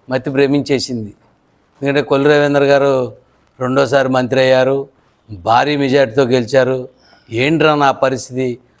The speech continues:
నా కొడుకు పరిస్థితి ఏంటి, నా పరిస్థితి ఏంటి?" అని చెప్పేసి ఏవేవో,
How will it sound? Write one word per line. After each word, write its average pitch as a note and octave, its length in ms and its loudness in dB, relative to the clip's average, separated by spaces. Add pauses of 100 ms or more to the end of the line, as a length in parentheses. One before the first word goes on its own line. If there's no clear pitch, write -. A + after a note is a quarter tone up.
(140)
నా A#2+ 140 2
కొడుకు B2+ 340 -2
పరిస్థితి C3+ 420 -2
ఏంటి, C3 280 -2
నా A#2+ 180 0
పరిస్థితి B2+ 440 -2
ఏంటి?" A#2 420 -6 (400)
అని B2+ 220 -2
చెప్పేసి A2+ 720 -6 (460)
ఏవేవో, D#3 920 2